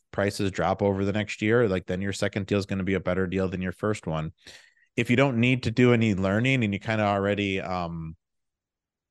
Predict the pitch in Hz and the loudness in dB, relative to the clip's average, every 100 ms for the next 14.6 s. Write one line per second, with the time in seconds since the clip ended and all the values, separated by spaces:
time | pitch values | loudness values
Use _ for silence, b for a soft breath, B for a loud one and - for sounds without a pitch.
0 | _ _ - 110 92 85 69 95 98 95 | _ _ -4 0 0 0 -2 0 0 0
1 | 90 98 85 90 - 110 101 90 92 - | 0 -2 -4 -6 -2 -2 0 -4 -6 -6
2 | 90 92 90 90 98 - 87 87 92 95 | -2 -2 -2 -2 -4 -2 -4 -4 -2 -2
3 | 87 80 87 82 80 82 80 78 b b | -2 -6 -8 -6 -4 0 0 -4 b b
4 | b _ - - 107 98 101 95 92 95 | b _ -12 -2 2 2 2 2 2 2
5 | 104 - 101 95 92 123 127 - 113 101 | 0 0 0 0 0 0 -2 -2 -2 0
6 | 95 90 85 85 _ _ _ _ _ _ | 0 -2 -4 -8 _ _ _ _ _ _
7 | _ _ _ _ - 107 101 - 104 110 | _ _ _ _ 0 4 4 2 2 2
8 | 95 104 101 107 - - 101 - 127 117 | 4 0 0 -4 -4 -8 -6 2 4 4
9 | 117 131 113 92 98 98 92 95 131 131 | 2 0 -2 0 0 2 0 -4 -4 -2
10 | 120 104 107 107 101 101 - 117 120 104 | 0 2 2 0 -4 -4 -4 0 0 2
11 | 104 95 - 85 - 60 - _ _ - | 0 -2 -6 -8 -8 -8 -10 _ _ -2
12 | 90 104 123 101 101 90 92 92 95 90 | 0 2 2 2 0 0 -2 -4 -4 -2
13 | 87 90 95 87 95 90 87 90 87 80 | -2 0 -2 0 0 0 -2 -2 -4 -2
14 | 104 107 101 92 90 87 | 0 2 2 0 0 -2